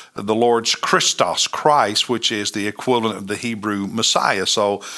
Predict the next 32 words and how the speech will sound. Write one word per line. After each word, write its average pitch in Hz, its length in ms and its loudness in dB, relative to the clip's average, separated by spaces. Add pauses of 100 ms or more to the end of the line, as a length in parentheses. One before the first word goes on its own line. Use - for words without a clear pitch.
(360)
the 113 80 0
Holy 123 220 4
Spirit 120 340 0
had, 104 180 -4
had 113 220 0
made 113 260 2
known 170 300 2
to 135 100 -2
Simeon, 113 480 0
this, 110 240 -2
this 117 260 -2
man 113 380 -2
at 104 180 0
the 147 60 -6
temple, 117 380 -4
that 101 180 0
he, 113 360 -4 (260)
he 117 100 0
would 180 140 0
live 247 440 -2 (140)
to - 80 -8
see 123 460 0
the 117 180 -8
Messiah, - 600 0
which - 180 -4
we 131 80 0
know 104 140 2
was, - 300 -2
was 113 280 -4
Jesus. 156 580 -2 (680)
And 143 140 2
so 147 400 2